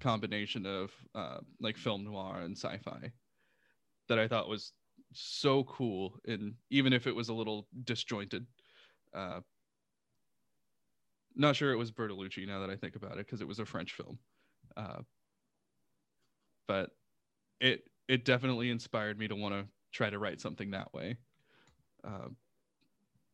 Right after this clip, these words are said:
but yeah, it's, it's been really fun and rewarding being able to create something that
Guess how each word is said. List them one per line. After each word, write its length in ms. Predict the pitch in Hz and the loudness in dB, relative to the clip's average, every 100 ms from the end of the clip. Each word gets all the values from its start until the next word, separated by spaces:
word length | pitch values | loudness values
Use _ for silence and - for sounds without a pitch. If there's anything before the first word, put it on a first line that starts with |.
| _ _ _ _ - _ - | _ _ _ _ -20 _ 2
but 100 | 120 | 4
yeah, 180 | 220 | 4
it's, 400 | 110 104 120 - - _ _ _ _ _ _ _ _ - | 4 2 0 -6 -10 _ _ _ _ _ _ _ _ 2
it's 160 | 131 | 2
been 400 | - 156 165 160 - _ | 6 4 6 2 -4 _
really 520 | - 127 127 135 135 127 | -6 -2 2 4 4 2
fun 300 | - 127 117 | 0 -2 0
and 160 | 113 | -2
rewarding 500 | 110 110 113 113 104 | -2 -2 0 2 0
being 220 | 104 104 104 | 0 0 0
able 200 | 104 107 | -2 -2
to 260 | 98 101 - - - _ _ _ _ _ _ - | -2 -2 -6 -18 -20 _ _ _ _ _ _ -10
create 460 | - 127 120 110 - | 0 6 6 6 2
something 580 | 127 110 117 107 104 | 0 0 -2 -2 -2
that 280 | 104 95 - | -2 -2 -2